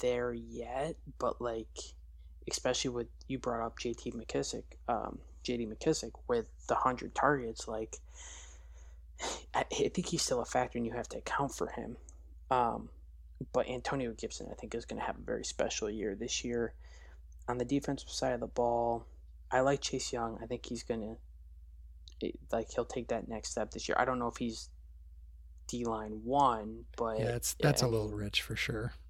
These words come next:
Speaker 2: <clears throat>
Speaker 1: I wouldn't be upset having Jace, uh, Chase Young on my team.
Speaker 2: Yeah, I
Speaker 1: Um,
Speaker 2: mean, he's, he's a D L one, that's for sure. I mean, he,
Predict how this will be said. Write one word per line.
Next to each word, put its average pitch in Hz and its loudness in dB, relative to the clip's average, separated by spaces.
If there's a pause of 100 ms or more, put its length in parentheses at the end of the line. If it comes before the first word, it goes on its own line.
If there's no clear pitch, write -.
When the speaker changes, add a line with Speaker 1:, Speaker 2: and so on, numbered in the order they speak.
(180)
Speaker 2:
<clears throat> - -2
Speaker 1:
I 127 10
wouldn't 127 6
be 110 -4 (560)
upset - 2
having 98 0
Jace, - -2 (100)
uh, 113 0 (100)
Chase - 0
Young 90 0
on 95 -2
my - -6
team. 107 -6 (640)
Speaker 2:
Yeah, 110 4
I - -4
Speaker 1:
Um, 123 0
Speaker 2:
mean, 123 2
he's, 156 4 (100)
he's 123 4 (220)
a 147 10
D 110 0
L 107 2
one, 113 -2
that's 120 2
for - -2
sure. 107 2
I 110 0
mean, 110 0
he, 131 2